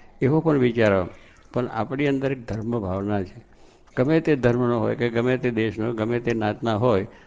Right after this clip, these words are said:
તો પણ માણસને, દુઃખી માણસને મદદ થાય એટલી આપણે કરવી જોઈએ. એ આપણી સંસ્કૃતિને લઈને આપણે બધાએ પુરુષાર્થ અને પ્રયત્ન કર્યો છે. એ બહુ સુંદર છે અને ખૂબ સારું મોટું આપનું દાન છે. અને એ પ્રમાણે આપણા વિચારો પણ સારા છે.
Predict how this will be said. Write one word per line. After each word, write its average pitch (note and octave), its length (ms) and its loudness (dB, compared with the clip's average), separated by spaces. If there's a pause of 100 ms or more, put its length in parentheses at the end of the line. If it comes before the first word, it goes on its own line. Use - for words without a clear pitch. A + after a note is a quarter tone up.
(160)
તો D3 120 0
પણ D3 120 0
માણસને, C3+ 500 0
દુઃખી A#2+ 300 -2
માણસને A#2 440 -2
મદદ A#2+ 440 -2
થાય B2 200 0
એટલી A2+ 180 -2
આપણે A#2 200 -2
કરવી A#2 380 -2
જોઈએ. G#2 220 0 (460)
એ C3 100 2
આપણી B2+ 280 2
સંસ્કૃતિને A#2 640 -6
લઈને A#2 440 0 (200)
આપણે A#2+ 220 -4
બધાએ A2 300 4
પુરુષાર્થ G#2+ 520 -2
અને G#2 120 -2
પ્રયત્ન G2+ 420 -2
કર્યો A#2 280 -4
છે. F#2+ 200 -4 (460)
એ A#2 60 0
બહુ B2 200 2
સુંદર A2+ 400 0
છે G2+ 160 -2 (640)
અને A2 140 0
ખૂબ C3+ 320 -2
સારું A2+ 300 0
મોટું G#2+ 420 -4 (280)
આપનું G#2+ 340 -2
દાન G#2 260 0
છે. A2 200 -2 (540)
અને G#2+ 400 0 (320)
એ A#2+ 100 2
પ્રમાણે G#2+ 320 0
આપણા G#2+ 280 0
વિચારો A2+ 440 2
પણ A#2 160 -2
સારા A2+ 320 0
છે. A2+ 220 -4